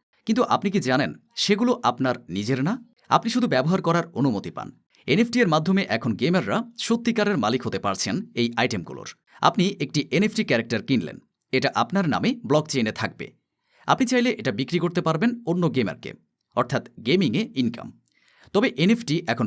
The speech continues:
ব্র্যান্ডিংয়ের জগতেও ঢুকে পড়েছে। নাইকি, অ্যাডিডাসের মতো বড় বড় ব্র্যান্ড এনএফটি তৈরি করছে। এমনকি কিছু ব্র্যান্ড ডিজিটাল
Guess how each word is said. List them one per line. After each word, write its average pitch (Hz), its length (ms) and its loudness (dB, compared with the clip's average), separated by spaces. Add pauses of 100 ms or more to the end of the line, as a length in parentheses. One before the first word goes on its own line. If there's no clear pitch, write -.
ব্র্যান্ডিংয়ের 185 480 2
জগতেও 120 420 0
ঢুকে 135 220 0
পড়েছে। 78 260 -6 (640)
নাইকি, 117 320 4 (200)
অ্যাডিডাসের 147 540 2
মতো 127 120 0 (100)
বড় 131 200 2
বড় 117 100 2 (120)
ব্র্যান্ড 131 260 0 (260)
এনএফটি 175 360 2
তৈরি 113 200 2
করছে। 80 220 -2 (640)
এমনকি 233 300 2 (120)
কিছু 147 160 -2 (100)
ব্র্যান্ড 131 260 0 (220)
ডিজিটাল 214 320 2